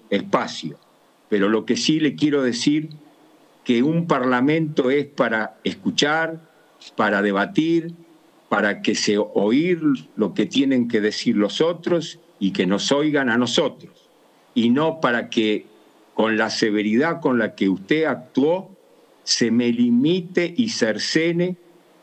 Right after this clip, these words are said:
la exposición que estaba haciendo,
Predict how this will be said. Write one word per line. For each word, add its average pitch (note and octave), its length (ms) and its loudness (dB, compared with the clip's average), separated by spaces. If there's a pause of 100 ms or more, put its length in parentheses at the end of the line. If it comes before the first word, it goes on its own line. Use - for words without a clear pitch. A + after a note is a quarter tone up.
(380)
la A#2+ 260 0
exposición C3+ 840 -2
que B2+ 80 0
estaba C#3 580 -2
haciendo, E3 800 0